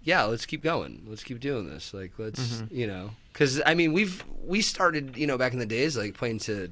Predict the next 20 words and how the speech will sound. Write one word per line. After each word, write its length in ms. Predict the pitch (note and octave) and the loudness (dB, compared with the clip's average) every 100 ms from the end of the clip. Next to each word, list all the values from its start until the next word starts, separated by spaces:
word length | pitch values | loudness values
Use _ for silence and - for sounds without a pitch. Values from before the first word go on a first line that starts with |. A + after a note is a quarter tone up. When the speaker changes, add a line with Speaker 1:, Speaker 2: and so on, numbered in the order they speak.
| - | -2
Speaker 1:
tables 340 | A2+ A2 G#2+ | -2 0 -2
and 80 | F#2 | -2
ashtrays, 560 | B2+ D3 - - - - - - - - - | 0 0 -4 -10 -12 -16 -20 -20 -20 -14 -8
Speaker 2:
Mm-hmm. 160 | G2+ | -6
Speaker 1:
as 300 | G#2+ G2 F2+ - | -6 -6 -8 -6
Dave, 320 | G#2+ G#2 G2+ | -4 -2 -2
our 260 | A2 G#2 G2 | -2 -2 -2
original 340 | - A2+ A2 A2 | -2 0 0 -2
bass 200 | G#2+ G#2+ | -2 -4
player 280 | - G#2+ G2+ | -2 -2 0
back 200 | G#2 G2+ | -2 -2
in 60 | |
Uncontrolled 400 | G#2+ G#2 G2+ G2+ | -6 -6 -8 -6
Substance, 400 | - A2+ - G2+ | -4 -4 -4 -6
used 140 | G2+ - | -6 -8
to 60 | |
call 260 | F#2+ F2 E2 | -10 -10 -10
it, 120 | D2+ - - - - - - | -14 -18 -20 -20 -20 -20 -10
you 140 | G#2 | -6
know? 240 | F#2 F2+ | -6 -6